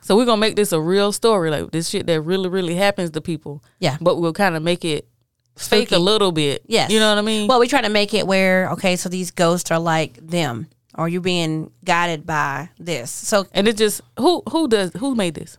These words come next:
Speaker 2: Little, uh, don't give me the line. I wanna say l- <laughs>
Speaker 1: Okay, I just asked.
Speaker 2: Little
Speaker 1: Because, you know,
Speaker 2: Mister,
Speaker 1: because
Speaker 2: Little
Speaker 1: they
Speaker 2: Marcus.
Speaker 1: have Us, and then now we have Them.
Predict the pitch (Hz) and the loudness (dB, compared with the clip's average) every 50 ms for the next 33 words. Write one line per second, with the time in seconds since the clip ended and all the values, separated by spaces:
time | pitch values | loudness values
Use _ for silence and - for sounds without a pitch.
0 | _ _ 202 202 202 214 226 220 220 220 214 214 214 208 208 208 202 202 202 196 | _ _ -8 -2 2 4 4 6 6 6 6 6 6 6 6 6 6 4 4 4
1 | 196 202 202 - _ _ _ _ _ _ _ _ _ _ _ _ _ _ _ _ | 2 2 0 -4 _ _ _ _ _ _ _ _ _ _ _ _ _ _ _ _
2 | _ _ _ _ _ _ _ _ _ _ _ _ _ _ _ - - 165 170 170 | _ _ _ _ _ _ _ _ _ _ _ _ _ _ _ -8 -6 -6 -2 -2
3 | 160 147 139 147 143 113 120 113 101 98 101 104 113 117 139 175 202 220 208 190 | -2 -2 -2 -4 -6 -6 -6 -6 -6 -4 -6 -6 -6 -4 -2 0 0 2 2 0
4 | - 202 180 165 160 165 - _ _ _ _ _ _ - - 196 - - - - | 0 -2 -2 -2 -4 -6 -8 _ _ _ _ _ _ -10 -8 -6 -6 -6 -8 -10
5 | - - - 285 - 214 - 208 262 320 370 185 151 165 160 160 - - - - | -8 -2 -2 0 0 0 -2 0 0 0 0 0 0 0 -2 -4 -6 -12 -16 -8
6 | - 196 202 202 190 180 180 175 175 170 165 - _ _ _ _ - 185 180 196 | -4 0 2 2 4 4 4 4 2 0 -2 -6 _ _ _ _ -4 0 2 2
7 | 214 208 220 226 214 196 - 262 254 247 247 247 233 214 190 190 185 175 190 170 | 4 4 4 4 4 4 4 4 4 4 4 4 4 4 4 4 4 4 4 4
8 | 175 185 180 160 - 196 202 190 135 143 - - - - _ _ _ - - 175 | 4 4 2 0 2 2 2 2 2 0 -2 -6 -8 -8 _ _ _ -2 -2 2
9 | 165 175 170 165 165 175 170 175 170 180 160 143 139 147 185 175 - | 4 4 4 4 4 2 4 2 2 2 0 0 0 0 -2 -2 -2